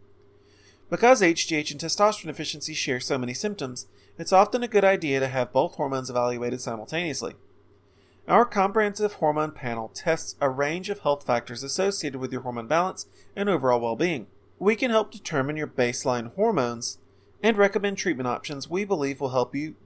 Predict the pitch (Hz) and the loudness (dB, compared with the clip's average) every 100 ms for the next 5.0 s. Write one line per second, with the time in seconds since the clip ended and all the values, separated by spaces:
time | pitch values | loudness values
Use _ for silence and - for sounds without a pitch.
0 | _ 220 220 139 135 135 135 123 120 - | _ -2 -2 2 4 4 0 0 0 -2
1 | - - - _ _ _ - - - - | -10 -12 -20 _ _ _ -20 -20 -10 0
2 | 233 240 233 185 139 151 185 214 190 156 | 4 6 6 4 4 2 0 0 2 2
3 | 160 127 123 123 139 165 180 131 117 147 | 2 -2 -2 -4 2 4 2 -4 -8 -10
4 | 143 143 123 131 - 220 214 220 214 | -8 -8 -6 -4 2 2 2 -2 -4